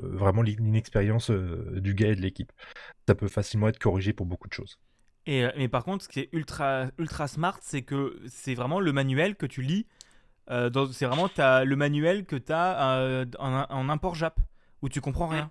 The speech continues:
Speaker 2: Parce qu'en fait, le manuel, t'as vraiment rien du tout. T'as que de la police random et t'as
Speaker 3: Ouais.
Speaker 2: genre attaque, défense. Parce que les manuels en JAP,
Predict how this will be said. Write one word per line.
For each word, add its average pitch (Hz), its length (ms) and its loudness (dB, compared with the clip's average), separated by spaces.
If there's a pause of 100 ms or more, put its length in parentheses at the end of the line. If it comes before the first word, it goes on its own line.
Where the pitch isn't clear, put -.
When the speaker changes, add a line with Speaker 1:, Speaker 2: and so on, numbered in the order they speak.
Speaker 2:
Parce 123 100 -4
qu'en 135 100 -4
fait, 185 140 0
le 165 80 -4
manuel, 139 400 0
t'as 139 120 -8
vraiment 135 240 -4
rien 143 260 -2
du 196 80 2
tout. 220 160 -10
T'as 147 120 -6
que - 140 -6
de 190 80 -6
la 175 80 -2
police 175 320 -4
random 160 540 -2 (420)
et 135 160 -2
t'as 170 180 0
Speaker 3:
Ouais. 131 120 6
Speaker 2:
genre - 320 0
attaque, - 540 -2 (180)
défense. 151 580 -4 (1200)
Parce 143 140 -4
que 156 60 -2
les 139 220 0
manuels 139 360 0
en 131 100 -2
JAP, 196 300 -2